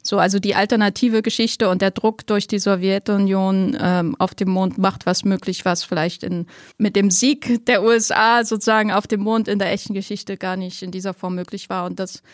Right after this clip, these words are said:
das, also die Margot war für mich dann der Grund, wo ich dachte, okay, jetzt, wenn hier auch noch der Werner von Braun da ist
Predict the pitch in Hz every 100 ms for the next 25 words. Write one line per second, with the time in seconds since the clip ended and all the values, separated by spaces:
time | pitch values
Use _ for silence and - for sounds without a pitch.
0 | - - _ 247 - - 196 208 226 226
1 | 226 226 202 202 208 196 196 185 180 190
2 | 180 180 - - - - 180 175 - -
3 | - - - _ - 247 254 - 240 226
4 | 220 202 208 233 240 226 185 190 233 240
5 | 254 269 294 -